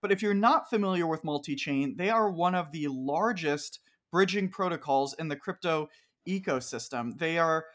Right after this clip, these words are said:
known, uh, they were known as AnySwap before they suffered an eight million dollar exploit back in twenty twenty-one, but now they are known as Multichain, and they're pretty big. Their total transaction volumes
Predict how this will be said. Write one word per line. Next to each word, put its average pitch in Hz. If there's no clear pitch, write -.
known, 202
uh, 165
they 190
were 247
known 170
as 156
AnySwap 170
before 180
they 170
suffered 175
an 147
eight 170
million 165
dollar 147
exploit 156
back 147
in 139
twenty 147
twenty-one, 143
but 135
now 170
they 180
are 160
known 143
as 135
Multichain, 147
and 226
they're 285
pretty 320
big. 160
Their 165
total 220
transaction 165
volumes 147